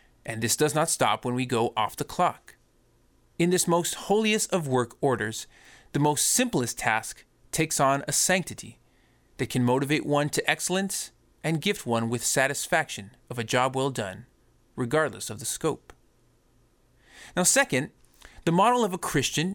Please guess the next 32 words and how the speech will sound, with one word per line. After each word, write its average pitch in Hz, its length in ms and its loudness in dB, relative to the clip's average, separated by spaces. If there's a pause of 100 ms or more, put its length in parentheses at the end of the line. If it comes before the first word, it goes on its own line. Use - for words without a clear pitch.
is 180 160 0
wrapped 120 320 0
in 160 80 -2
the 165 100 -2
image 123 300 -2
of - 100 -2
Christ, 202 500 0
who 185 100 2
is 170 100 2
described 139 560 2
as 147 120 0
a 160 60 0
servant. - 600 -2 (560)
Mark 120 440 0 (100)
chapter 120 320 -2
ten, 156 340 0
verse 123 180 0
forty-five 135 540 0
says 135 240 -2
this, - 400 -2 (500)
"For 180 240 0
even 208 300 2
the 135 80 2
Son 220 300 2
of 226 120 2
Man 117 320 4
did 117 140 -2
not 135 340 0
come 180 280 0
to - 100 -4
be 117 140 -6
served, 110 580 0